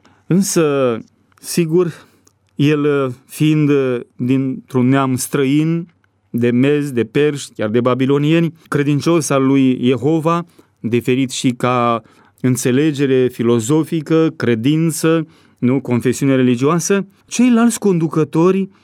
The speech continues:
au, uh, dezvoltat o invidie din ce în ce mai puternică față de, uh, Daniel. Și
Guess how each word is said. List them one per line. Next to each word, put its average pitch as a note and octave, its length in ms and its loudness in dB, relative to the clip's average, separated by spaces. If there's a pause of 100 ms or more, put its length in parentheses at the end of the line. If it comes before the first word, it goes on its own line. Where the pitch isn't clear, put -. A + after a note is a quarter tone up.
(260)
au, E3 340 0
uh, D3+ 380 4
dezvoltat D#3 800 0
o D3+ 340 4
invidie C#3+ 1040 2 (280)
din C3+ 260 0
ce F3 160 0
în D#3+ 80 2
ce D3+ 160 -2
mai C3+ 180 2
puternică C#3+ 840 0
față C3 500 -2
de, B2 460 2
uh, C3 160 -4
Daniel. A2+ 520 -2 (800)
Și - 600 0